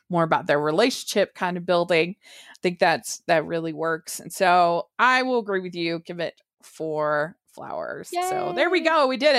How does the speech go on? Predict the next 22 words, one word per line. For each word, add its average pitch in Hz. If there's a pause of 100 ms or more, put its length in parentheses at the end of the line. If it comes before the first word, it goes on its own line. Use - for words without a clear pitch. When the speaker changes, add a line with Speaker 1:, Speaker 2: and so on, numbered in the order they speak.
(100)
Speaker 1:
it. -
Speaker 2:
<laughs> 262
Speaker 1:
We 220
Speaker 2:
We 277
did 294
Speaker 1:
previewed 311
Speaker 2:
it. 349 (400)
Speaker 1:
the 226
spring 247 (100)
fling 214 (120)
coverage. 202 (420)
And 190
so 208
let 214
us 294
know 233
what 190
your 269 (100)
flower 175
rating 170
is 165
for 180